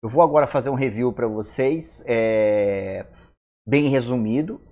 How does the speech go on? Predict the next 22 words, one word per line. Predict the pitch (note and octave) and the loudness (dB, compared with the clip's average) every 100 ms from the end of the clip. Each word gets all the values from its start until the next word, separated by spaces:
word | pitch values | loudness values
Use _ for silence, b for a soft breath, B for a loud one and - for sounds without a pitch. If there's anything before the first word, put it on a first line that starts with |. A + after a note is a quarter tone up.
| - _ _ _ - | -20 _ _ _ 0
E | |
eu | D3+ G#3 | 2 2
indico | F3+ C3+ F3+ - | 0 -2 -2 -4
sempre, | - C#3+ D#3 C#3+ | -4 -2 -4 -6
quando | B2 A#2+ | -6 -6
você | A2+ A#2+ | -6 -10
for | - A#2 | -8 -6
investir | G#2+ G#2+ G#2 - B2 G#2+ E3+ - - _ _ _ | -4 -6 -8 -6 -4 -4 -6 -16 -20 _ _ _
numa | A2+ A2+ A2 G#2+ G#2 G2 | -6 -4 -2 -2 -4 -4
startup | G2 - G#2+ F#2 B2 C#3 C3 A#2+ | -8 -4 -2 2 4 4 4 -4
como | - G#2 | -8 -6
a | F#2 | -4
Cora, | - C3+ D#3 G2+ - | 2 4 4 2 -4
você | - C3 - E3 | -8 -8 -6 -6
pesquisar | E3+ D#3 - D#3 C3+ C#3+ E3+ E3 - - - _ C#3+ | -6 -8 -6 0 4 4 2 -6 -20 -20 -20 _ -2
sobre | C3 A#2 | 0 0
o | A2+ | 2
white | A2 G#2+ - | 2 0 -6
paper, | A2+ A2 A#2 A2+ G#2 | -4 -2 -2 -2 -2
ler | G#2 A#2+ D3+ C#3 | 0 4 4 2
muito | G#2+ G#2 | -2 -6
bem, | G#2+ G#2 A2+ A2+ | -6 -6 -6 -8